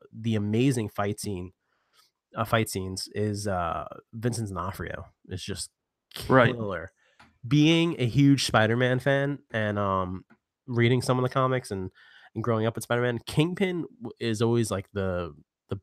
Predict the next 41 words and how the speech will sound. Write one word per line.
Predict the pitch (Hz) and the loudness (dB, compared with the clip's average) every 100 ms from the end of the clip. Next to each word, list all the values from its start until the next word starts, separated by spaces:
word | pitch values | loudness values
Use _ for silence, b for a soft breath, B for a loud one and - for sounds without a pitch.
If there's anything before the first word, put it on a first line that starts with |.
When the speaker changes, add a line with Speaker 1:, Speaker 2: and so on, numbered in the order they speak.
| - | -2
Speaker 1:
big | 117 98 | -2 0
boss, | 95 87 82 | -2 -2 -2
especially | - 104 - 90 | -6 -6 -6 -10
for | - | -8
Spider-Man, | - 95 92 90 87 90 b b b - | -10 -8 -6 -8 -10 -10 b b b -10
the | 104 | -2
big | 113 104 | -2 0
bad | 101 104 | -2 0
guy. | 101 101 101 | 0 -2 -2
And, | 101 104 104 - b b b b b b b | -6 -8 -8 -12 b b b b b b b
you | 143 | 0
know, | 127 120 | 2 2
he | 127 | 0
did | 151 | 0
a | 151 | 0
great | 117 131 127 | 2 4 6
job | 127 123 | 6 4
in | 110 | 2
the | 101 | -2
first | 104 110 - | -2 -2 -2
season, | 127 135 143 156 _ - | -2 0 -2 -6 _ -4
and | 113 | 0
I | |
was | 107 107 | 0 0
very | 113 120 | 0 0
surprised, | - 110 117 120 - | -2 0 0 0 -2
but, | 110 | 0
like, | 107 107 | 0 0
I | 110 | 0
was | 113 | 2
always | 123 117 - 117 | 2 0 -4 -2
very | 113 110 | 2 2
concerned | 113 107 - 110 95 - | 0 -6 -4 -6 -6 -8
'cause | 98 | -8
Kingpin | - 151 160 156 | -2 -2 2 0
in | 110 | 0
the | 90 | -2
comics | - 110 90 82 80 | -2 0 -2 -8 -12
is, | - - | -16 -12
is | 95 - | -12 -12
huge. | - 104 85 - - | -8 -4 -4 -6 -14